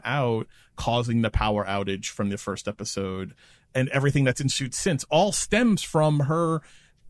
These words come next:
not only being curious about, "Well, I wonder what Caleb is doing now," but using her power to go seek that out.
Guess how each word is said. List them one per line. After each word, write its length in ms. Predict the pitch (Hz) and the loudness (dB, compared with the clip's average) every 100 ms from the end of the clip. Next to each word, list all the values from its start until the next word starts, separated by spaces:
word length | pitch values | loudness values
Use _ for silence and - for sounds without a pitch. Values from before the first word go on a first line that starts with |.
| - - | -18 -2
not 220 | 180 220 | 0 2
only 160 | 240 170 | 2 2
being 220 | 180 160 | 2 -2
curious 360 | - 247 254 185 | -2 -2 -2 0
about, 440 | 156 127 131 143 | 0 0 -2 -6
"Well, 100 | 233 | -4
I 60 | 254 | -4
wonder 240 | 320 320 | -2 -6
what 160 | 285 - | -6 -4
Caleb 360 | 240 254 180 | -2 -2 -2
is 120 | 123 | -2
doing 200 | - 117 107 | -2 0 0
now," 340 | 95 73 - - - | -2 -8 -10 -12 -2
but 240 | 143 143 | -2 0
using 280 | 147 165 165 | -2 -2 0
her 120 | 151 | 0
power 320 | 135 123 127 117 | 0 2 2 0
to 80 | |
go 200 | 117 107 | -2 -4
seek 560 | 104 - - - 135 - | -4 -6 -8 -6 -6 -4
that 260 | 110 98 - | -2 -2 -4
out. 520 | 95 101 - - | -6 -6 -8 -14